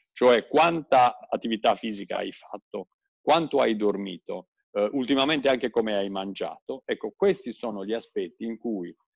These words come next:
la medicina digitale diventa tangibile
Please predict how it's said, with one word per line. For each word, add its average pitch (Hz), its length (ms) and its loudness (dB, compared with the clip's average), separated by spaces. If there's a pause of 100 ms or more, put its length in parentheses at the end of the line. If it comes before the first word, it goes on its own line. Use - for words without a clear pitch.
(120)
la 117 400 2
medicina 110 480 -6
digitale 104 680 -4
diventa 113 760 -6
tangibile 95 840 -6